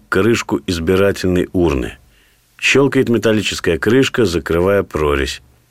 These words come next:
Я, как и все мои земляки с Донбасса, верю, что мой голос что-то изменит.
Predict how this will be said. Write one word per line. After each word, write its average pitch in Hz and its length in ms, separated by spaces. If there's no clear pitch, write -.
Я, 123 220
как 127 200
и 117 40
все 127 240
мои 113 240
земляки 98 500
с 101 100
Донбасса, 101 560
верю, 101 340
что - 220
мой 87 180
голос 92 520
что-то 95 420
изменит. 87 480